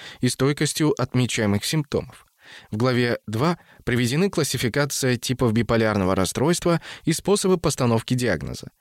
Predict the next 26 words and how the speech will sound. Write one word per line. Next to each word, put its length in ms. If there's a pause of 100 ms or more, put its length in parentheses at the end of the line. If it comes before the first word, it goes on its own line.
(300)
Также 300
дано 260
пояснение, 600 (200)
почему 500
эта 240
система 520 (180)
не 160
может 320
быть 340 (120)
совершенной. 840 (220)
Следует 460
понимать, 440
что 440
число 380
пациентов, 580
у 40
которых 340
болезнь 400
не 80
вписывается 640
в 60
строгие 460
рамки 380
приведенных 640
категорий, 560
велико. 580